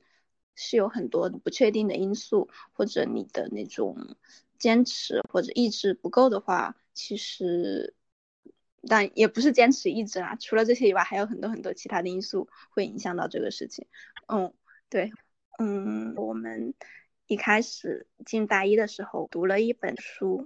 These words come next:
当时读完以后就觉得，哇，我们就应该以学术为业，然后要 <laughs> 努力搞学术。但是后来其实也没有能够做到，所以就是这样啦。<laughs>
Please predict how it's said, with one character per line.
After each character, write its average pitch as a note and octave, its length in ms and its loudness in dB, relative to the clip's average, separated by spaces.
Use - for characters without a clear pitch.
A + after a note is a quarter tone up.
当 B3+ 140 2
时 C4+ 100 -4
读 E3+ 300 -2
完 G#3 240 2
以 A3 80 0
后 G#3 300 -4
就 A3 200 10
觉 F#3 240 2
得， F#3+ 220 8
哇， G3 300 8
我 F#3 80 2
们 G3 300 0
就 A#3 200 6
应 G3+ 180 -2
该 A3+ 220 2
以 F#3+ 180 -8
学 F#3 280 -10
术 A#3 260 -4
为 - 140 -8
业， G3 240 -2
然 G3 200 -6
后 G#3+ 160 -4
要 D4 440 4
<laughs> B4+ 680 -8
努 F3+ 120 -8
力 A3 160 0
搞 G3+ 160 2
学 - 240 -8
术。 - 260 -8
但 F#3+ 160 -4
是 F#3+ 300 -2
后 A3 180 -4
来 F3+ 160 -2
其 - 200 -16
实 - 200 -6
也 - 200 -6
没 - 200 -8
有 - 280 -8
能 F3 160 -4
够 F3 140 0
做 F3+ 240 -2
到， - 140 -8
所 - 200 2
以 G3 720 0
就 G3+ 100 -4
是 G#3+ 80 -8
这 G3 100 2
样 D#3+ 120 2
啦。 - 80 -6
<laughs> B3 600 0